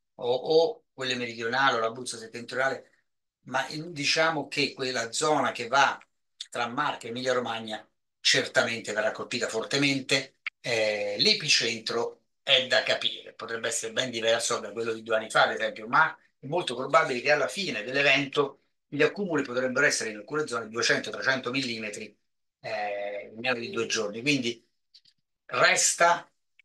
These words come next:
eh, l'allerta, tra virgolette, perché io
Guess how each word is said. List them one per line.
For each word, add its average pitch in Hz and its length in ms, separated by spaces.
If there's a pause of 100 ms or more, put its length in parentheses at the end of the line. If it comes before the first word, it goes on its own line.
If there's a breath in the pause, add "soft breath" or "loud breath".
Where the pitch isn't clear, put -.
eh, 104 800 (240)
l'allerta, 123 1080
tra 117 160
virgolette, 120 460
perché 107 200
io 110 260